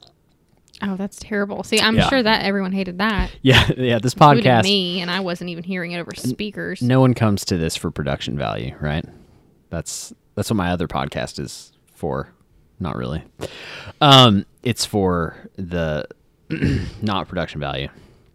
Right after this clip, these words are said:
Speaker 2: They don't call me Will Production Value Malone for nothing. Um, so,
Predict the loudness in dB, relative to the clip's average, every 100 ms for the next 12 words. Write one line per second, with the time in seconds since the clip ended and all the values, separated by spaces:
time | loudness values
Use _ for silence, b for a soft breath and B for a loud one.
0 | _ _ _ _ -6 0 2 2 2 2
1 | 0 -2 -4 -6 -6 -6 -6 -6 -8 -8
2 | -10 -10 -10 -12 -14 -16 B B B B
3 | B -2 0 0 -4 -8 _ _ _ _
4 | _ _ -6 6 8 10 6